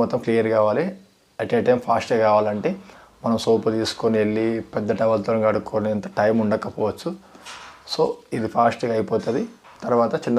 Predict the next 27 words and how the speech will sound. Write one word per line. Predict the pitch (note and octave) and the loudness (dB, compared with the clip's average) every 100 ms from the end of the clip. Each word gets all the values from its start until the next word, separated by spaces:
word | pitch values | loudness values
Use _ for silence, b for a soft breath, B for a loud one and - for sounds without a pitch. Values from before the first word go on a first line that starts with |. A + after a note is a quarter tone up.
| A#2 | 4
టవల్తో | A2+ A2 B2+ D#3 | 2 2 0 0
తుడిచేసుకుంటే | B2 A#2 - A2+ A2 E3 B2 | 0 0 -4 -4 -2 0 0
పని | G#2+ | 0
అయిపోతుంది. | G2 F#2+ G3+ G#2 - - - - - - - - - - - - - - - - - - - - - - - - - - - - - - - - - - - - D3+ C3 - C#3 | 0 -4 -6 -10 -12 -20 -20 -20 -20 -18 -18 -14 -12 -12 -14 -20 -20 -20 -16 -16 -16 -16 -16 -16 -16 -16 -12 -8 -8 -8 -12 -12 -12 -12 -14 -14 -12 -12 -10 -12 -12 -14 -16 -12
ఇది | C#3+ D3 | -10 -10
ఒక | - - | -10 0
కోంబరు, | A#2 A#2 G#2+ A#2+ - b b b b - - | 2 4 2 0 -2 b b b b -12 -8
అసలు | A2+ A2+ | -2 0
ఈ | A2 | 2
ఎంటికల | G#2 G#2 B2+ B2+ | 0 0 0 0
కటింగ్ | A2 A#2+ B2 | -2 0 0
ఉన్నప్పుడు | A#2+ A2+ A#2 - | 0 -2 -4 -2
కోంబర్ | A2+ A#2+ A2+ | 2 2 2
ఎందుకు | A2 G#2+ | 0 0
కానీ, | D3+ A3+ - b _ _ - | 0 -4 -10 b _ _ -2
ఉన్న | C#3 C#3+ D3 | 2 4 6
కొన్ని | C#3 C#3 | 6 4
అన్న | D3 | 2
ఇట్లా | C3+ A#2 | 2 2
మలపనికి | - B2 A2 | 2 0 2
పనికి | A2+ G2 A2 | 0 0 -2
వస్తాయి | - A2 A2 | 2 2 4
అని | F#3 - - - | 0 -2 -10 -6
ఇది | A2+ | -2
తీసుకున్నా. | G#2 - C3 A#2+ C#3+ - B B - B B B - - - - - - - - - - - - - - - - - - - - - - - - - - - - - G2 - A2 - B2 | -2 -2 0 2 0 -4 B B -6 B B B -16 -12 -10 -8 -8 -10 -12 -12 -12 -12 -16 -14 -10 -10 -8 -12 -14 -14 -16 -16 -20 -20 -20 -18 -14 -12 -12 -14 -18 -18 -12 -12 -8 0
ఇది | A#2+ A2 | 4 4
ఒకటి | A2+ | 2